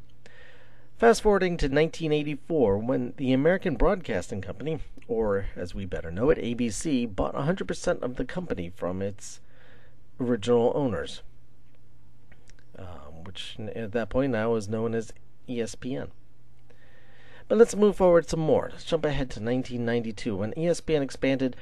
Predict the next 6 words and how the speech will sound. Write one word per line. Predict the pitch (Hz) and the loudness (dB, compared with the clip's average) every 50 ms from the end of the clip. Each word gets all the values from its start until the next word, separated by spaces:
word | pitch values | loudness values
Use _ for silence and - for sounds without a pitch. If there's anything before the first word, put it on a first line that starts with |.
| - - - - | -12 -12 -6 -2
not | 123 123 151 175 175 | 2 2 2 2 2
just | - - 165 156 - | 0 0 0 0 0
from | - 143 143 139 139 139 | 0 0 2 2 2 2
the | 131 131 127 - | 0 -2 -2 -2
cable | - - 139 139 127 135 131 | -2 -2 -2 0 0 0 0
networks, | 120 120 110 - 190 196 185 - - - - | 0 0 0 0 0 -2 -2 -4 -8 -8 -8